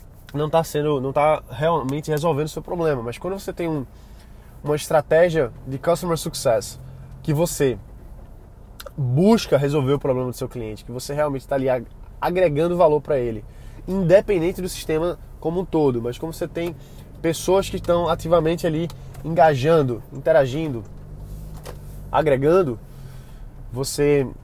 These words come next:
aumenta muito mais a sua retenção dos seus usuários, que é o que a gente quer no final das contas. Nós, como empresas,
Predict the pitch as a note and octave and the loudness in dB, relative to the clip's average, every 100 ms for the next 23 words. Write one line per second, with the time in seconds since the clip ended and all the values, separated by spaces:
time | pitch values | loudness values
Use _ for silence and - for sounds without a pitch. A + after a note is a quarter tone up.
0 | - - A#2+ C3 C3+ C#3+ E3 C#3+ D3 C#3+ | -16 -8 -2 0 0 -2 -2 -2 -2 -2
1 | A#2+ A#2+ - - A#2+ - B2+ C3+ D#3 D3+ | -2 -2 -6 -10 -8 -4 -2 -2 -4 -4
2 | - B2+ C3 - C3 D3 E3+ C#3 C#3 F3 | -2 -2 -2 -4 -4 2 6 6 6 2
3 | F3 F#3+ G3 - F3 F#3+ F3+ F3 F3+ - | 4 0 -4 -2 -2 0 0 0 0 -2
4 | F3 C3 A#2+ D3 - D3+ B2+ C#3 E3+ D3 | -2 -2 -2 -2 -2 -4 -4 0 0 0